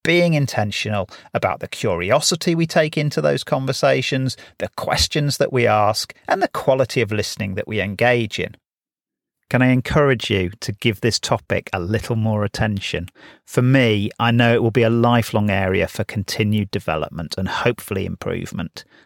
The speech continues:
I don't get it right all the time by any means. I have to put myself in the right frame of mind and be deliberate. As I shared in our last episode, I sometimes forget and miss the opportunity. The potential rewards are so great, though, that I believe it's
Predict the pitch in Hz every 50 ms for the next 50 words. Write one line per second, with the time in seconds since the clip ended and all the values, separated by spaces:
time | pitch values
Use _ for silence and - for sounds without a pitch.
0 | _ - 127 123 113 139 131 127 - 123 110 110 - 110 104 98 104 107 - -
1 | 113 110 117 117 107 - - 117 113 117 110 107 104 110 110 110 120 117 117 120
2 | 120 123 127 127 123 - - - - - - - - - - 131 - - - -
3 | - 156 - 123 113 - - 117 - - 113 110 104 110 131 131 139 - - -
4 | - 127 123 120 120 117 107 - 113 110 110 107 107 107 110 107 - - - 110
5 | 110 101 - - 123 117 117 113 - 107 107 107 107 104 - 117 - - - -
6 | - - _ _ _ _ - 139 113 127 123 - - 139 127 117 113 110 107 104
7 | 107 117 123 123 123 - - 127 - - 110 - 131 120 117 107 98 - - 104
8 | 95 92 92 92 - - - 85 - - 165 175 - - - - _ - 202 196
9 | 196 196 208 - - - - 101 - - - - - - 139 143 151 165 - 143
10 | 131 123 127 123 - _ _ _ - _ _ _ _ _ - 127 - - - -
11 | 214 190 - 196 165 143 135 127 139 151 147 135 117 - - 107 - - 156 143
12 | 131 117 - 147 143 139 139 - - 107 107 98 95 78 113 107 131 131 151 165
13 | 165 - 139 - - -